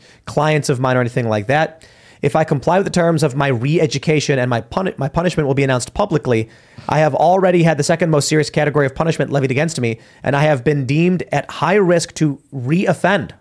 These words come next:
Oh my. "I am willing, if Ontario, uh, C P Ontario occurs, which they won't, to make absolutely every word of all of this fully public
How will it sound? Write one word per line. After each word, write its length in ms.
Oh 160
my. 300
"I 120
am 140
willing, 440
if 480
Ontario, 420
uh, 160
C 200
P 160
Ontario 260
occurs, 520
which 200
they 80
won't, 280
to 80
make 180
absolutely 460
every 260
word 340
of 120
all 300
of 120
this 160
fully 320
public 480